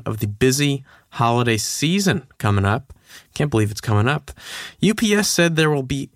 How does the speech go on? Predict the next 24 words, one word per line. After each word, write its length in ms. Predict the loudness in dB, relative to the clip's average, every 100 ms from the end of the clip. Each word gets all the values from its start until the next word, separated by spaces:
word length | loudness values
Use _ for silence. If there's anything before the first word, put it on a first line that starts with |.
| _
job 380 | -2 0 2 2
openings 380 | 0 0 -2 -2
for 100 | -8
full 320 | -2 0 0
and 140 | -2 -4
part-time 440 | -4 -2 -2 -2
seasonal 480 | -4 -2 0 0 0
positions, 540 | -2 -2 -2 -2 -4
and 160 | -2 -2
that 160 | 0
in 80 | 0
recent 340 | 2 0 0 0
years, 220 | 2 2
roughly 260 | 0 -2
thirty-five 680 | -4 -2 0 0 0 -2 -2
percent 400 | -2 0 -2 -2 -12 -20 _ -2
of 220 | -2 0
people 300 | 0 2 0
hired 280 | 2 0 -2
for 100 | -8
seasonal 760 | -8 -2 0 0 2 0 -2 -10 -14 -2
package 380 | 0 0 -2
handling 360 | -2 0 0 0
jobs 420 | 0 0 -2 -6